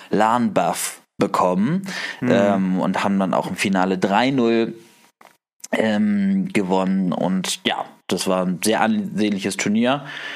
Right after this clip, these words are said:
Speaker 1: Ähm, genau, und wir haben jetzt auch dadurch, durch, ähm, dadurch, dass U O L ja so gut mitspielen konnte,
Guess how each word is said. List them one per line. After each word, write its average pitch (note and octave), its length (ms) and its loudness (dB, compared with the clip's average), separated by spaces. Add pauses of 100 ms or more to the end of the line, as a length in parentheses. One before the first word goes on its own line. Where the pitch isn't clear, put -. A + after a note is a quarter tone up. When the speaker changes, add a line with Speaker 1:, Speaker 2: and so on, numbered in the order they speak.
(280)
Speaker 1:
Ähm, G2 680 0
genau, F#2 260 2
und - 520 -2
wir A2+ 220 2
haben C#3+ 160 2
jetzt D#3+ 160 -2
auch B2+ 320 2
dadurch, C3+ 540 2 (140)
durch, C3+ 680 0
ähm, A2 280 2
dadurch, A2 260 2
dass A2+ 220 0
U A2+ 320 2
O - 20 4
L A2 240 4
ja B2 180 4
so A2+ 200 0
gut D3+ 280 0
mitspielen F3 380 0
konnte, F#3 480 2